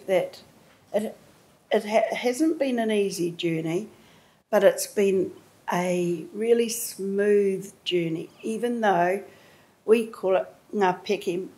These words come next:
ngā piki me ngā heke. But we had all that, but the journey was really smooth,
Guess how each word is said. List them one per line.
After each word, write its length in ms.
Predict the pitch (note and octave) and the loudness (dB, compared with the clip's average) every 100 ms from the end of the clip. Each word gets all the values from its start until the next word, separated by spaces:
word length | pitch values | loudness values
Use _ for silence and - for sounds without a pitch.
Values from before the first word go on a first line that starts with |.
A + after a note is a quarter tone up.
| - - - | -20 -20 -10
ngā 420 | F#3+ - G3+ F#3 | -10 -4 -2 -2
piki 280 | G#3+ G#3+ G#3 | -6 -8 -2
me 180 | F3+ F3 | 0 0
ngā 180 | F3+ E3+ | 0 -4
heke. 460 | D#3+ F3+ - D#3+ E3 - _ _ - - - - | -4 -6 -6 -12 -14 -20 _ _ -20 -20 -20 -4
But 340 | G3 F#3 - - - - _ _ _ _ _ _ _ _ | 0 2 -2 -14 -20 -20 _ _ _ _ _ _ _ _
we 200 | A#3 A#3 | 0 0
had 260 | A3+ B3+ A3+ | 0 2 2
all 180 | F3+ | 2
that, 240 | E3+ - - | -2 -4 -4
but 220 | - - | -6 -2
the 120 | G3 | -4
journey 460 | E3+ - G3 F#3 F#3 | -4 0 2 2 0
was 240 | F3 E3+ | -2 -6
really 260 | F3+ F3+ F3+ | -6 -6 -8
smooth, 520 | - F3 F3 F#3 | -8 -4 -4 -4